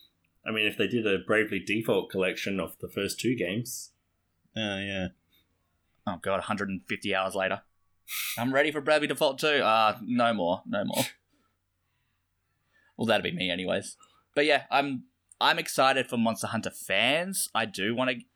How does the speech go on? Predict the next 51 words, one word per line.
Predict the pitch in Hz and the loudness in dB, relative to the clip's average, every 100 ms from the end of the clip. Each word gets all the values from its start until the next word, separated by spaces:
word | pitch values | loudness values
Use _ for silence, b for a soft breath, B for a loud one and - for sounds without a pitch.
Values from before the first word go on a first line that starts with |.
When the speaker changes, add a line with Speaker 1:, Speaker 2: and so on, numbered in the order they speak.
| _ _ - | _ _ -4
Speaker 3:
uh, | 117 110 | -2 -2
get | 120 | -2
into | 120 117 98 | -2 -4 -6
stories | - 113 117 127 120 | -2 0 0 0 -4
'cause | 101 | -4
I | 95 | -4
think | 101 98 | -4 -4
that'll | 90 82 | -4 -4
be | 87 - _ - | -6 -8 _ -14
a | - | -6
bit | 87 - | -6 -2
more | 90 82 | -2 -2
up | - | -2
my | 90 | 0
alley, | 92 107 | 0 0
but, | 95 87 - _ _ _ _ _ _ _ _ - | 0 -2 -4 _ _ _ _ _ _ _ _ -4
eh, | 123 214 B B B | 0 -2 B B B
when | - 117 | -4 0
I | 113 | 2
get, | 107 127 | 0 0
when | 120 | 2
I | |
get | 107 - | 2 2
time | 101 95 98 | 0 0 -2
in | 95 | -6
twenty | - 110 98 95 _ _ _ _ _ | -4 -4 -4 -6 _ _ _ _ _
thirty-seven, | 98 92 92 - 95 101 - _ | -2 0 -2 0 0 -2 -6 _
maybe. | 110 98 110 _ b b b b 87 | -4 -4 -6 _ b b b b -6
Speaker 2:
Yeah. | 90 101 | 0 2
Speaker 3:
Um, | - - _ _ - | 2 -2 _ _ -10
Speaker 1:
If | 107 - | -8 -4
you're | 87 | -4
lucky. | - - | -4 -4
Speaker 2:
The | 185 | 0
story | 156 202 | 4 6
Speaker 3:
Teenage | 165 | 6
Speaker 2:
stuff | - 147 127 | 6 4 4
is, | 120 - | 0 2
like, | 107 95 | 2 2
way | 98 101 | 2 0
more | 95 92 85 - | 2 2 0 -2
niche | 101 92 92 90 - | -4 0 0 -2 -4
than, | 90 85 82 82 | -2 -2 -4 0
like, | 85 | 2
Speaker 1:
Yeah. | 92 87 | 2 0
Speaker 2:
the | |
base | 87 82 - - _ - | -2 -4 -6 -10 _ -10
Monster | 92 87 87 85 | -4 -4 -2 -4
Speaker 1:
Yeah. | |
Speaker 2:
Hunter | 82 | -6
stuff. | 78 - 85 82 | -6 -2 -2 -2